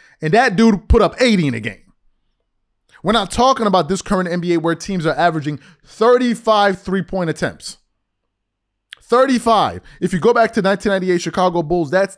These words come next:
that team was averaging fourteen as a team. So why was that the highest viewed era in terms of,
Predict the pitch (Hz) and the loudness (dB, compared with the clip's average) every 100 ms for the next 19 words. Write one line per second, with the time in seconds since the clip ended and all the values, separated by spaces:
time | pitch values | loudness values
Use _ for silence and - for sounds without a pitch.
0 | - 208 233 - 226 196 165 - 185 180 | 0 0 0 -6 -6 -4 -6 -2 -2 -2
1 | 143 156 - - 208 185 233 214 175 - | -6 -10 -12 -6 -4 -4 -8 -8 -10 -18
2 | _ - 240 202 247 - 359 330 151 - | _ -2 0 0 -4 -4 -4 -6 -8 -16
3 | - _ _ _ _ _ _ _ _ - | -20 _ _ _ _ _ _ _ _ -6
4 | - 196 151 220 277 240 147 202 214 165 | -2 0 2 2 2 0 0 2 0 0
5 | 180 135 170 214 208 185 117 180 170 170 | -4 -4 -2 0 0 -2 -4 -4 -2 0
6 | 175 139 131 180 156 143 123 | 0 -2 -4 -6 -2 -2 -2